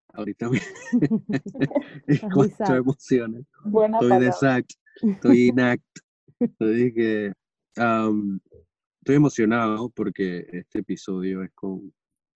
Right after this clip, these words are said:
Speaker 1: con Joana, primera invitada, entonces eso como que le añade otra dimensión al asunto y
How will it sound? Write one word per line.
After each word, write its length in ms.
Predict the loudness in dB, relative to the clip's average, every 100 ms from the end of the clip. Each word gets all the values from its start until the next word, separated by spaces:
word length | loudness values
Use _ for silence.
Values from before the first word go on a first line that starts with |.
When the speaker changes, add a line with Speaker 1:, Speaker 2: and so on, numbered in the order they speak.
| _ _
Speaker 1:
con 140 | -6 -4
Joana, 580 | -4 -4 -4 -4 -4 -8
primera 360 | -14 -14 -8
invitada, 520 | -8 -8 -8 -8 -6
entonces 340 | -8 -12 -14 -12
eso 320 | -14 -10 -12 -10
como 240 | -14 -14
que 140 | -12
le 60 | -12
añade 420 | -10 -10 -10 -10
otra 240 | -10 -10 -10
dimensión 520 | -10 -12 -12 -14 -14
al 80 | -18
asunto 460 | -16 -14 -12 -10
y 160 | -10 -12